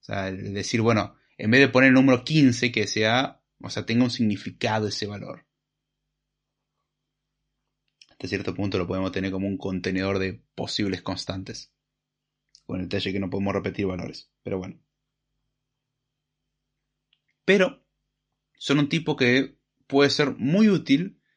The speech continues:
y que en lenguajes de hoy en día donde se le da mucho más poder, se le da mucho más protagonismo,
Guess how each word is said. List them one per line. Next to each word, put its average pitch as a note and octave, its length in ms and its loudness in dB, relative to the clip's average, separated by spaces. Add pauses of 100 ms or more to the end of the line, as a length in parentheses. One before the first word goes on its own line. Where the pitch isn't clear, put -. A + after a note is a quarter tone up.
(320)
y C3 160 0
que C3+ 80 6
en C3 80 8
lenguajes E3 440 4
de C#3 100 4
hoy F3 160 4
en D3+ 180 4
día E3 200 4
donde G#2+ 300 4
se G2 180 -4
le G2 100 2
da B2 120 6
mucho C3 400 2
más A2+ 280 -2
poder, F#2+ 520 0
se - 140 -8
le G2 60 -6
da G2 100 -2
mucho A#2+ 340 0
más A2+ 140 -2
protagonismo, G#2 840 -4